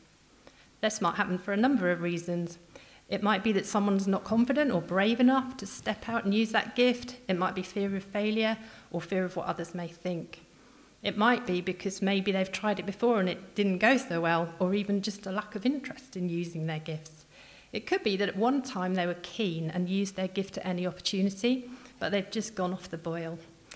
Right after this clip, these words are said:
So let's use our gifts and not keep them hidden, which leads on to the importance of stirring up spiritual gifts. Paul said to Timothy,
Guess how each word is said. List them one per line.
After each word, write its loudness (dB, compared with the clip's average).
So -2
let's 0
use 4
our 6
gifts 0
and 4
not 2
keep -4
them -2
hidden, -4
which 0
leads 2
on 2
to -8
the -6
importance 0
of -6
stirring 0
up -2
spiritual 2
gifts. -2
Paul 8
said 2
to -6
Timothy, 0